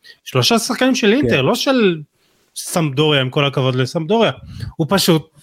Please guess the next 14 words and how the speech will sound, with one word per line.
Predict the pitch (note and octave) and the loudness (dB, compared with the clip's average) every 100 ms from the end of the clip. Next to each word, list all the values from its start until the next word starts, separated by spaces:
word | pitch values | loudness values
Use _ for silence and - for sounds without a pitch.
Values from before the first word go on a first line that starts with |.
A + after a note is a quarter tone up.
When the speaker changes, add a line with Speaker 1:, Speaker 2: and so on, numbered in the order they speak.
| _ _ _ - | _ _ _ -4
Speaker 1:
עובר | G3+ B3+ | 2 2
אותם, | D#4 - D3+ C3 | 2 0 -2 0
כאילו, | D#3+ D3+ | 0 2
הוא | |
רוצה, | E3+ F3+ C#3 | 2 0 0
Speaker 2:
כן. | C3 | 2
Speaker 1:
הוא | F3 | 2
עובר | F3+ C4 | 2 2
אותם, | D4 A#3+ B2+ | 2 0 -2
הוא | C3 | -4
פשוט | C3 C#3+ D#3 _ _ | -6 -8 -10 _ _
נעלם | G3 G3+ A3+ C4+ | -2 0 2 2
להם. | B3+ D#3+ A2+ _ _ - - - - _ | 0 -2 -4 _ _ -20 -20 -20 -20 _
ו-, | A#2+ G#2 B2+ B2+ | -4 -2 0 0